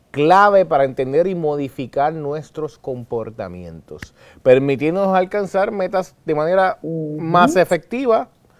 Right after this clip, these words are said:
Speaker 1: en nuestras vidas. Bienvenida, Dama-, Damayanti, ¿cómo te encuentras?
Speaker 2: Saludos, feliz de estar aquí con ustedes en Emociones con Sabor otra vez.
Speaker 1: <laughs>
Speaker 2: Otro martes exquisito. Pues mira, hoy vamos a hablar rapidito, estoy con eco hoy, vamos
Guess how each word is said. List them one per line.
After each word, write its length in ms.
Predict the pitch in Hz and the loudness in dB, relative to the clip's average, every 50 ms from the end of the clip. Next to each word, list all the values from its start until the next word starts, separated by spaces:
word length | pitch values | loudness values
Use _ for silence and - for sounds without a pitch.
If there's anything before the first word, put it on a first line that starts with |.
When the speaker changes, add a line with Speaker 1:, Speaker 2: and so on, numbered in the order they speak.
| _ _ _ _ _ _ - | _ _ _ _ _ _ -4
Speaker 1:
en 140 | 202 214 | -4 -2
nuestras 300 | 240 233 - - 196 160 | -2 -4 -4 -2 -2 -2
vidas. 320 | 131 123 110 107 113 113 110 139 | -2 -2 -2 -2 -2 -4 -6 -4
Bienvenida, 560 | 143 180 202 208 220 226 220 226 254 262 262 | 2 4 4 4 6 6 6 8 8 8 10
Dama-, 220 | 247 233 226 226 - | 10 8 6 4 4
Damayanti, 540 | 202 220 208 208 202 208 220 247 240 262 | 4 4 6 4 4 2 2 0 0 -4
¿cómo 180 | 202 190 190 190 | -2 0 0 0
te 60 | 196 | 0
encuentras? 680 | 196 185 - 214 226 247 247 240 180 151 - - - _ _ _ _ _ _ _ _ _ _ _ _ _ _ _ _ _ _ _ _ _ _ _ _ _ - - - - - _ | 0 -2 0 -2 -2 0 2 2 2 2 0 -8 -20 _ _ _ _ _ _ _ _ _ _ _ _ _ _ _ _ _ _ _ _ _ _ _ _ _ -20 -20 -20 -20 -16 _
Speaker 2:
Saludos, 1000 | - - - - - - - 294 277 269 262 262 262 247 254 262 285 294 294 294 294 - - | -8 -6 -6 -6 -6 -4 -2 0 0 2 2 2 2 0 0 0 2 0 0 0 -2 -4 -2
feliz 400 | 277 262 247 233 233 226 226 220 | 0 0 2 0 0 -2 -2 -4
de 60 | 220 | -6
estar 180 | 226 - 208 202 | -4 -4 -2 -2
aquí 180 | 196 196 208 | -2 -2 -4
con 220 | 190 190 196 196 196 | -6 -6 -6 -6 -6
ustedes 420 | 190 - - 202 202 208 208 202 | -8 -8 -6 -6 -4 -2 -2 -2
en 120 | 208 196 190 | -2 -2 -2
Emociones 340 | 185 180 175 - 175 175 170 | -4 -6 -6 -4 -6 -4 -2
con 160 | - 190 175 | -2 -2 -2
Sabor 280 | - 185 175 180 175 175 | -2 -2 0 0 0 0
otra 260 | 165 160 156 147 147 | 0 0 0 0 0
vez. 540 | 170 202 233 254 269 294 311 - - - - - 101 - - | 0 -2 -2 -4 -4 -6 -6 -6 -8 -10 -10 -10 -10 -10 -10
Speaker 1:
<laughs> 240 | - - - - - 196 | -12 -12 -10 -4 -2 0
Speaker 2:
Otro 240 | 196 190 190 185 | 0 0 0 -2
martes 480 | 175 175 170 175 180 185 - 196 190 - | -2 -2 -2 -4 -4 -4 -4 -4 -4 -4
exquisito. 960 | 185 175 - _ - 196 180 - - - - 247 247 240 247 247 262 262 247 _ _ _ _ _ - | -4 -8 -8 _ -8 -8 -8 -8 -8 -8 -6 -6 -4 -4 -6 -6 -6 -8 -10 _ _ _ _ _ -4
Pues 240 | 247 233 220 214 220 | 0 0 2 2 2
mira, 300 | 226 233 240 233 220 196 | 2 2 2 2 2 0
hoy 80 | 202 | 0
vamos 220 | 214 226 254 269 269 | 0 -2 -2 -2 -2
a 40 | |
hablar 200 | 262 262 262 269 277 262 233 | -2 0 -2 -2 -2 -4 -4
rapidito, 920 | 220 220 214 202 196 190 185 - 190 185 185 185 214 226 240 233 220 190 | -2 0 0 2 2 0 -2 -4 -6 -8 -6 -4 -4 -4 -4 -4 -2 -4
estoy 220 | 180 - - 190 185 | -4 -4 -4 -4 -2
con 220 | - 226 220 208 | -2 -2 -2 -2
eco 280 | 208 214 208 - 185 175 | -4 -6 -4 -2 -2 0
hoy, 480 | 170 175 180 180 180 180 175 175 175 | 0 2 2 0 0 -2 -2 -4 -2
vamos 200 | 170 165 170 190 | -2 -4 -4 -2